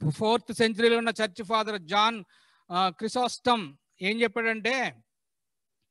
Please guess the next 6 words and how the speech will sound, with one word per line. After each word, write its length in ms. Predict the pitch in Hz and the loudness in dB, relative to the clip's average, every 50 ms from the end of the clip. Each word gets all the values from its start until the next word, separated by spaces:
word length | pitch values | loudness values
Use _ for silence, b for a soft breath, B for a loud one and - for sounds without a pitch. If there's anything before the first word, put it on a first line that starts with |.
| _ _ _ _ _ _ - - - | _ _ _ _ _ _ -18 -14 -10
ఏం 120 | 185 202 208 | -4 0 0
చెప్పాడంటే 360 | 226 190 214 220 226 220 220 | 2 4 4 4 4 4 2
తెలుగులో 260 | - 226 226 233 240 | 2 2 2 4 2
చెప్తాను. 440 | 233 202 214 185 - - 170 147 139 | 2 0 0 -4 -2 -6 -6 -6 -4
"బంధకాల 640 | 131 170 202 220 233 233 240 196 233 247 247 247 247 | -2 -2 0 0 4 2 2 6 6 6 8 8 8
వలన, 480 | 240 240 240 240 240 240 240 233 190 | 8 8 6 6 6 4 2 2 0